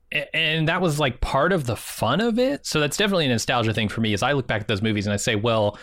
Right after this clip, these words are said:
you know, this mistake here means that this happened and that happened." And so I've got this headcanon built up over years. If you're going into that movie fresh, you,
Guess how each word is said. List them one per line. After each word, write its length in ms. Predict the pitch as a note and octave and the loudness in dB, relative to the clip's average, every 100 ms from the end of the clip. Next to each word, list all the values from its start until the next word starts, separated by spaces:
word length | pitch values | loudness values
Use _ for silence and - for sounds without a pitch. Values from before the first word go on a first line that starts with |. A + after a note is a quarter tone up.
| - - _ - | -18 -20 _ -2
you 60 | |
know, 140 | G#3 A#2 | 0 0
this 260 | F3+ - | 0 0
mistake 460 | B2+ G#2 - B2 A2+ | -2 -2 0 -2 -2
here 400 | - G#3+ C#3 A2+ | -2 0 0 2
means 520 | A#2+ A2+ A2 A2 F#2+ | 2 2 2 0 0
that 260 | B2 A2 - | -2 -2 0
this 200 | G3+ - | 0 0
happened 380 | A2 F#2+ G2+ | -2 0 0
and 120 | G2 B2 | 0 0
that 160 | E3 | 0
happened." 520 | B2 G2 F#2 G#2 F#2 F#2 | 0 0 0 -2 0 0
And 240 | F#2+ F#2 - - - _ _ _ - | -2 -2 -6 -20 -20 _ _ _ -10
so 280 | - A#2 | -4 0
I've 160 | G#2 A#2 | 0 0
got 160 | C3 B2 | -2 -2
this 140 | - | -4
headcanon 540 | - C#3 C3 A#2+ G2+ F#2+ | -2 -2 0 0 0 0
built 220 | G#2 - | 0 0
up 160 | G2 G#2 | 0 0
over 180 | F#2 | -2
years. 640 | F#2+ G2+ G#2+ F#2+ F#2 F2 - _ | 0 0 0 0 0 -2 -8 _
If 120 | - | -4
you're 80 | B2 | -2
going 300 | A2+ C#3 F#3 | 0 0 2
into 140 | F3 C#3+ | 2 2
that 120 | A#2+ | 2
movie 220 | A#2 G#2 | 2 0
fresh, 720 | - - A2 F2+ E2+ - - - _ _ _ _ _ _ _ - | -2 0 2 2 0 -2 -4 -10 _ _ _ _ _ _ _ -4
you, 220 | B2+ | -2